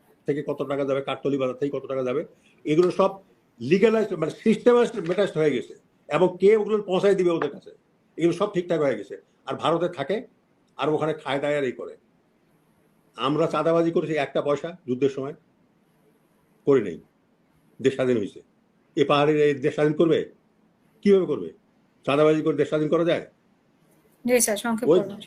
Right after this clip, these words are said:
Speaker 1: ঘাড়ে-, ঘাড়ের মধ্যে একটা বন্দুক নিয়ে ঘুরে বেড়ায়, চাঁদাবাজি করে, টাকা পয়সা ভাগ পায়, খায় দায় থাকে ওখানে।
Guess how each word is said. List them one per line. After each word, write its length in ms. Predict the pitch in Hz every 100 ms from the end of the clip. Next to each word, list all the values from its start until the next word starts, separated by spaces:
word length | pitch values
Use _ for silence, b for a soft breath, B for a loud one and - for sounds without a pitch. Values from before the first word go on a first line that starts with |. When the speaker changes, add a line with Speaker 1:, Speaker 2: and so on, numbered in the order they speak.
| -
Speaker 1:
ঘাড়ে-, 220 | 147 139
ঘাড়ের 240 | 120 156 156
মধ্যে 140 | 160
একটা 120 | 160
বন্দুক 240 | 151 160 160
নিয়ে 140 | 165
ঘুরে 200 | 131 151
বেড়ায়, 240 | 156 170 220 _ _
চাঁদাবাজি 380 | 156 156 151 151
করে, 180 | 160 165
টাকা 200 | 147 139
পয়সা 200 | 143 143
ভাগ 160 | 123 135
পায়, 160 | 160 190 _ _
খায় 140 | 147 143
দায় 120 | 143
থাকে 220 | 135 127
ওখানে। 240 | 110 92